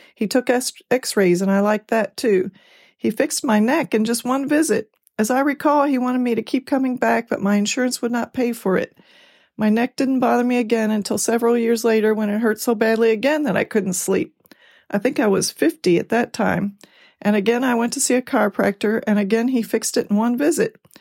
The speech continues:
And again, he wanted me to come back for more adjustments, but I didn't want to spend the money. And again, my neck felt great for many years,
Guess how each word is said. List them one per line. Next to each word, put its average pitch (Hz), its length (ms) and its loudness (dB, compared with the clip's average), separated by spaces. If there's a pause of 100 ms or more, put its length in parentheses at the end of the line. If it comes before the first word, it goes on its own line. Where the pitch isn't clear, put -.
(220)
And 196 120 2
again, 226 300 2
he 285 140 2
wanted 240 220 2
me 247 120 2
to 233 80 2
come 247 220 0
back 254 200 2
for 247 120 -2
more 254 180 0
adjustments, 254 540 -2
but 196 160 -2
I 202 40 2
didn't 220 200 0
want 226 140 -4
to 233 60 -4
spend 240 260 -2
the 247 40 -2
money. 247 400 0 (580)
And 233 160 -2
again, 240 220 0
my 247 140 0
neck 254 280 0
felt 285 280 0
great 294 420 0
for 208 140 0
many 262 300 0
years, 247 640 0